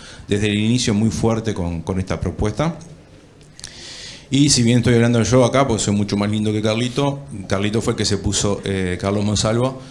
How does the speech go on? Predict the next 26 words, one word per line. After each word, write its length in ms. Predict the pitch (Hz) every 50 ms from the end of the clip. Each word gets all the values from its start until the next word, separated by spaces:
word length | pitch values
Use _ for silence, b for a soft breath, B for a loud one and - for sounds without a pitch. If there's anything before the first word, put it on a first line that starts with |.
| B B B
fue 100 | - -
el 60 | 101 92
que 80 | 95
se 100 | - 101
puso 480 | 95 90 110 107 - 110 101 92 87 - -
el 160 | 92 98 95
cuadro 280 | - 110 110 117 117
al 80 | 117 120
hombro 420 | 123 127 135 143 147 151 151 131
y 120 | 85 120 123
que 380 | 123 - 127 123 127 117 - -
en 140 | 113 107 110
esos 260 | 113 110 127 113 110
diferentes, 720 | 113 110 104 113 107 110 113 113 107 117 110 101 101 - -
este, 280 | 101 98 98 - 101 95
proyectos 500 | 92 98 101 98 - 110 104 - 131 117
fue 120 | - 113
el 60 | 107 95
que 100 | 98 95
llegaba 400 | - - 90 92 101 110 123 127
a 40 |
la 80 | 127 123
Casa 140 | 120 123 120
de 60 | 127
los 80 | 120 117
Productores, 600 | 127 123 120 120 113 120 131 135 135 143 151 147